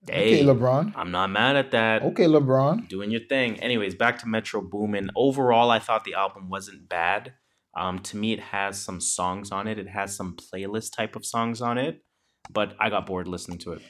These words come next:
Speaker 2: I, I, I, I agree with you on that. Actually, I didn't get bored. I won't lie. But it, the replay value is low.
Speaker 1: Yes.
Speaker 2: Like,
Speaker 1: I think
Speaker 2: certain
Speaker 1: that's a better
Speaker 2: so-,
Speaker 1: way
Speaker 2: like,
Speaker 1: to
Speaker 2: maybe
Speaker 1: put it.
Speaker 2: three or four songs, but I'm not listening to that whole album all over again.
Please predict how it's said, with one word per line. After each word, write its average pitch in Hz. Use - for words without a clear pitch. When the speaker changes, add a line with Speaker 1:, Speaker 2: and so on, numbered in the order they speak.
Speaker 2:
I, 127
I, 135
I, 131
I 131
agree 120
with 110
you 113
on 107
that. 107
Actually, 131
I 151
didn't 214
get 180
bored. 143
I 123
won't 123
lie. 113
But 120
it, 139
the 139
replay 156
value 131
is 113
low. 107
Speaker 1:
Yes. 113
Speaker 2:
Like, 131
Speaker 1:
I -
think -
Speaker 2:
certain 175
Speaker 1:
that's 160
a -
better 110
Speaker 2:
so-, 104
Speaker 1:
way 156
Speaker 2:
like, 143
Speaker 1:
to 165
Speaker 2:
maybe 170
Speaker 1:
put 160
it. -
Speaker 2:
three 175
or 170
four 165
songs, 170
but 135
I'm 135
not 143
listening 135
to 131
that 127
whole 123
album 113
all 104
over 98
again. 95